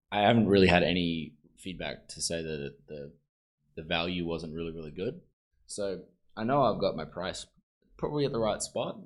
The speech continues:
and I'm hoping that, you know, what I'm, what I'm interested to see is if during kind of the lower months, which are coming up in sort of May, June,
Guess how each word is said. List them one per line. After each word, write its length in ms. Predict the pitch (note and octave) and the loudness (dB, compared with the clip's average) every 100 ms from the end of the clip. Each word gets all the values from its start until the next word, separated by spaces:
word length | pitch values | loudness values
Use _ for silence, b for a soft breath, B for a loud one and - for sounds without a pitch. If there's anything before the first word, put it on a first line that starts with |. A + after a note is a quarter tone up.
| - | -8
and 180 | G2 G2 | -4 -2
I'm 140 | F#2+ | 0
hoping 340 | F#2+ A#2+ A2+ F#2+ | 2 2 2 2
that, 360 | F#2 F2 - _ _ _ _ _ - | 0 -2 -6 _ _ _ _ _ -12
you 80 | - | -6
know, 40 | G2 | -2
what 100 | A2 | 0
I'm, 260 | G#2+ G2 - b b | 0 -2 -10 b b
what 120 | A2 A2 | -2 2
I'm 360 | A2 G#2 G2+ - _ _ _ _ | 2 2 -2 -10 _ _ _ _
interested 440 | A#2+ B2+ C3+ - A#2 | 0 2 2 2 4
to 60 | |
see 320 | G2 - F2+ F2+ | 6 6 4 4
is 240 | E2 E2+ | 2 2
if 240 | F2 E2+ | 0 -2
during 460 | - F2+ F2+ F2 F2 | -4 -4 -2 -4 -6
kind 160 | F#2 E2+ | -10 -12
of 160 | D#2 | -12
the 160 | D#2 D#2 | -12 -10
lower 280 | D#2+ E2 F2+ | -6 -4 -2
months, 420 | F2 E2 D#2 - - | -4 -6 -8 -12 -12
which 140 | - | -20
are 40 | - | -18
coming 240 | E2+ E2 | -16 -14
up 220 | D#2+ D#2+ E2 | -14 -14 -14
in 300 | D#2 D#2 D2 | -16 -16 -20
sort 180 | _ E2 | _ -16
of 60 | |
May, 280 | D#2 D#2 D#2+ | -12 -10 -10
June, 520 | D2+ E2 F2+ B2 D3 | -8 -4 -2 -4 -6